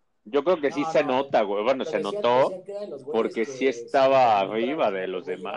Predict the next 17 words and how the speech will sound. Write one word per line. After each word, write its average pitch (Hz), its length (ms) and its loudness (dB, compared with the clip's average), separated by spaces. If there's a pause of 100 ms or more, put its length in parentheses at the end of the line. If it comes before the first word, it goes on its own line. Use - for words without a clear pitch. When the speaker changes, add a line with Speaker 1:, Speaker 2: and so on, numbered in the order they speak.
Speaker 2:
seis, - 0 -
Speaker 1:
güey, 95 180 -8
muy 139 200 -8
Speaker 2:
a - 60 -8
las 104 100 -4
seis. 107 160 -2
Speaker 1:
arriba. 90 160 -8 (240)
Speaker 2:
Se - 160 -18
metía 165 300 -6
dos 180 180 -4
pinches 156 320 -12
horas 147 180 -6
al 123 160 -12
gimnasio, 135 480 -14
salía 131 280 -12
a - 20 -14
entrenar 135 600 -16